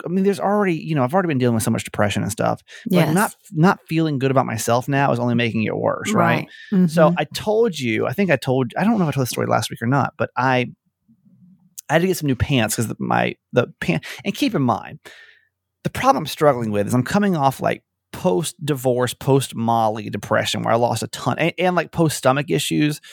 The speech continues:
Speaker 1: So I lost a ton of weight.
Speaker 2: Mm-hmm.
Speaker 1: Um, and then I was in a, um,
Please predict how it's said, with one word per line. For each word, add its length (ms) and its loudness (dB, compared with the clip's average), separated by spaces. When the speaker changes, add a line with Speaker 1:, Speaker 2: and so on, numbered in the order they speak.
Speaker 1:
So 100 -6
I 40 0
lost 200 -2
a 20 -18
ton 240 0
of 80 2
weight. 200 -8
Speaker 2:
Mm-hmm. 520 -2
Speaker 1:
Um, 640 0
and 160 0
then 400 0
I 640 0
was 680 0
in 540 0
a, 500 0
um, 640 -4